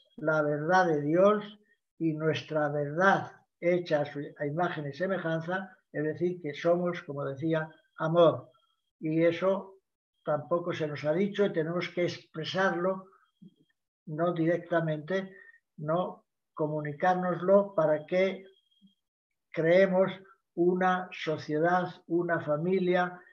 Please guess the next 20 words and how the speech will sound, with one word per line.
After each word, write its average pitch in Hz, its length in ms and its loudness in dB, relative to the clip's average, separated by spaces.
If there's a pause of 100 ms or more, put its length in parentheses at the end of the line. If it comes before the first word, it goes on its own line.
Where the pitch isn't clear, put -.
(180)
una 175 260 2
humanidad 170 720 2 (480)
unida 190 800 4
en 160 200 2
el 151 140 2
amor, 160 520 6 (180)
más 165 360 -2
fuerte 190 680 6 (240)
que 147 160 -4
todas 175 440 4
las 160 240 2
dificultades 165 920 0 (280)
que 143 80 -12
podamos 156 500 0
encontrar 156 760 0
en 151 160 -4
nuestra 151 360 0
vida. 143 360 -2 (240)
Dios 180 480 8 (1900)
nos 147 200 -2